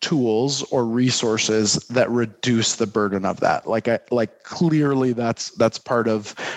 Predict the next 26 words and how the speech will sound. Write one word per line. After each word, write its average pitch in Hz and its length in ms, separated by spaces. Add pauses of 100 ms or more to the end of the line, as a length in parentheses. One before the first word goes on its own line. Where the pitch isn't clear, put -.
(140)
um, 107 500
you 123 140
know, 107 200
Eddie's, 120 500
Eddie's 123 240
success - 580
and, 104 280
and 104 360 (220)
is, - 340
is, 113 240
uh, 110 200
reducing 113 540
some 117 200
of 110 80
that 107 240
burden. 120 440 (460)
Motivosity 120 760
does 117 240
some 120 200
of 113 80
that. 117 280 (440)
You 147 240
have 127 480
to 123 100
find 117 320
tools 107 720